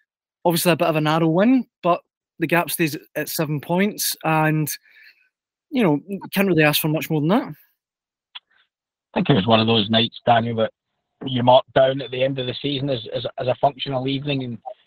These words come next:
Speaker 2: crucial to, uh, if any team wins a league, that's one of the nights where tend to, it tends to be done. Uh, the
Speaker 1: Mm-hmm.
Speaker 2: football didn't flow. Uh, the first person I know, it was Ange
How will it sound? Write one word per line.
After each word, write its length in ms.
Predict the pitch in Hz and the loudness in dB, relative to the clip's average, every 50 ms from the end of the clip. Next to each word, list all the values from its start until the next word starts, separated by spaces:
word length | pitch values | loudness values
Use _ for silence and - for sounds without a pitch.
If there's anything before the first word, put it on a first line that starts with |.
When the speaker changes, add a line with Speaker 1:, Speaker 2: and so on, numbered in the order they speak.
| _ - - | _ -2 2
Speaker 2:
crucial 380 | 151 147 139 - 147 143 131 - - | 2 2 4 2 2 0 0 2 4
to, 200 | 135 131 127 120 117 - - | 6 6 6 6 2 -2 0
uh, 120 | 127 127 113 - | 0 0 0 0
if 160 | 131 - - | 0 2 2
any 180 | 139 139 143 | 2 2 2
team 320 | 131 - 151 147 143 135 123 - _ _ - - - - - | 0 0 0 0 0 0 -2 -4 _ _ -20 -20 -20 -6 2
wins 300 | 135 143 147 147 135 143 | 4 6 6 6 6 4
a 60 | 131 | 4
league, 240 | 127 139 143 143 139 | 4 2 0 -2 0
that's 300 | 127 135 139 - - - | 0 0 0 0 0 -2
one 140 | 139 139 139 | -2 -2 0
of 80 | 135 | -2
the 60 | 131 | -2
nights 300 | 131 135 135 143 131 - - | -2 -2 -2 -2 -4 -8 -8
where 260 | 135 135 135 135 131 127 - _ _ _ _ _ _ - | -4 -2 -2 0 -2 -4 -6 _ _ _ _ _ _ -4
tend 200 | - 143 143 135 - - | -2 -2 -2 -2 2 4
to, 160 | 131 127 127 - _ _ _ _ - | 4 4 4 0 _ _ _ _ -8
it 160 | - 131 127 | -6 -6 -2
tends 240 | - 147 143 143 - | -2 -2 -2 -2 -4
to 80 | - 135 | -4 -4
be 120 | 131 135 | -4 0
done. 280 | 131 135 143 165 160 - _ _ _ - | 2 2 2 2 0 -4 _ _ _ -14
Uh, 20 | - | -12
the 40 | 123 | -8
Speaker 1:
Mm-hmm. 300 | 127 127 127 127 143 139 | -8 -6 -4 -4 -2 0
Speaker 2:
football 280 | 143 139 127 135 131 127 | 0 4 4 4 6 6
didn't 280 | 131 127 131 - - | 6 4 2 0 -2
flow. 320 | - 151 160 160 160 160 - - - - _ _ _ _ _ _ _ _ _ | 2 4 6 6 6 6 2 0 -6 -20 _ _ _ _ _ _ _ _ _
Uh, 360 | 117 117 117 113 110 110 104 104 107 | -6 -4 -2 0 0 -2 -2 -4 -6
the 80 | 107 - - | -6 0 2
first 180 | 131 120 - | 2 2 2
person 260 | - 123 120 113 - | 0 -2 -2 -2 -2
I 120 | 120 113 113 | -6 -4 -4
know, 260 | 113 117 120 123 127 | -4 -2 -2 -2 -2
it 360 | 127 127 123 113 104 - 101 | -4 -4 -6 -10 -10 -10 -8
was 180 | 101 107 101 - - | -8 -8 -6 -2 -2
Ange 240 | 110 113 110 - | 0 0 0 -2